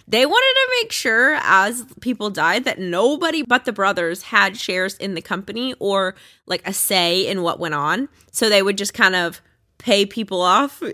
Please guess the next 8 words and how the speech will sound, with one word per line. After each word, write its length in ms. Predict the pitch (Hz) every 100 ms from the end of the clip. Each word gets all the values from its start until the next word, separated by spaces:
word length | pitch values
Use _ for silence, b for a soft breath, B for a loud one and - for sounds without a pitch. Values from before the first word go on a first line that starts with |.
| -
and 680 | 202 190 175 170 170 175 - -
keep 260 | - 202 -
making 340 | 202 185 190 180
the, 220 | 175 165
like, 320 | 156 151 95 -
circle 380 | - 208 196 180
of 120 | 165
influence 460 | 123 180 185 175